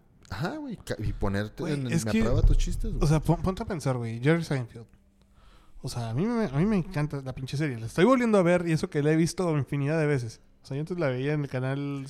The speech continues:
Speaker 2: en Sony y luego ya ahorita
Speaker 1: Pero ya te llegó el marketing de Netflix y
Speaker 2: Es que, pues, se me
Speaker 1: ya es
Speaker 2: hace,
Speaker 1: normal.
Speaker 2: se me hace, este, ¿cómo se llama? Este, sí me, sí, ¿cómo te puedo decir?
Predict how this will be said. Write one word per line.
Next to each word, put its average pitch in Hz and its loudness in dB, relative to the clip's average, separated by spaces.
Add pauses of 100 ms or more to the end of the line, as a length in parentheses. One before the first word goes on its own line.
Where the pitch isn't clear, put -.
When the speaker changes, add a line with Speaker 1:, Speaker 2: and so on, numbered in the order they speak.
Speaker 2:
en 147 -6
Sony 214 -2 (120)
y 220 -4
luego 170 -4
ya 160 -4
ahorita 156 -6
Speaker 1:
Pero 98 0
ya 98 -2
te 104 -4
llegó 95 0
el 95 -4
marketing 92 -10
de 101 -6
Netflix 120 -10
y 85 -10
Speaker 2:
Es 160 -4
que, 139 -14
pues, 110 -20
se 120 -14
me - -8
Speaker 1:
ya 120 -6
es - -8
Speaker 2:
hace, 143 -8
Speaker 1:
normal. 120 -10 (680)
Speaker 2:
se - -10
me 135 0
hace, 147 0
este, 110 -8 (840)
¿cómo 139 -8
se - -10
llama? 135 -4
Este, 127 -2
sí 139 -2
me, 147 -2
sí, 151 -6
¿cómo - -16
te - -14
puedo 147 -4
decir? 117 -6